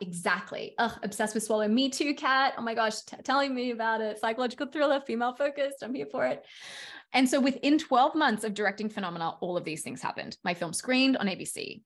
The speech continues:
I was asked to be on film festival voting panels. I moved to L A. I booked paid directing gigs. I got recognized publicly as a creative rather than just like,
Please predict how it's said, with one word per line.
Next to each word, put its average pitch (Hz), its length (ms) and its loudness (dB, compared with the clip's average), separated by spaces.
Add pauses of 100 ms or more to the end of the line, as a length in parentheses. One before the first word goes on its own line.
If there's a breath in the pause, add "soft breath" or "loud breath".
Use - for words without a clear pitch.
I - 40 2
was 185 160 0
asked 220 240 4
to 226 40 -6
be 240 80 0
on 240 100 2
film 233 200 0
festival 226 320 -4
voting 185 280 0
panels. - 420 -10
I 185 100 0
moved 180 280 -6
to - 120 0
L 247 160 4
A. 170 260 4
I - 60 0
booked - 260 -8
paid 208 280 -2
directing 240 420 -2
gigs. - 440 -10
I - 20 -10
got 196 220 0
recognized 220 500 0
publicly 226 420 -2
as 208 120 0
a 208 60 0
creative 190 640 0
rather 175 200 2
than 180 160 -6
just 175 180 -6
like, 147 140 -4